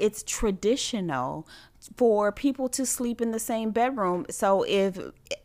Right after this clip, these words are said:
word ever got out that you slept in a different bedroom, you were not happy in your relationship.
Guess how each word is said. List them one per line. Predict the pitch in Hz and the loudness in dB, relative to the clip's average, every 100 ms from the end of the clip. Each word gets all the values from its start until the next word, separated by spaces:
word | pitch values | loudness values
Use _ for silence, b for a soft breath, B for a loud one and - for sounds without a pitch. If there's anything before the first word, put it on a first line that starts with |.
| - | -6
word | 226 165 180 180 | 2 4 6 8
ever | 190 208 | 8 6
got | 220 226 240 | 8 8 8
out | 262 208 196 | 8 8 6
that | 180 - | 2 2
you | 220 | -2
slept | - - 170 196 214 | 0 2 2 2 2
in | 202 | -2
a | 190 | 0
different | 185 196 233 208 | 0 0 0 -2
bedroom, | 202 240 214 190 175 170 - B B | 2 2 0 0 2 0 -4 B B
you | 180 196 | -2 0
were | 185 170 | 4 4
not | 170 160 | 2 -2
happy | 180 160 156 156 147 | -2 -2 0 0 0
in | |
your | 143 | -2
relationship. | 139 139 143 - 139 - - - | -6 -6 -6 -6 -10 -12 -12 -14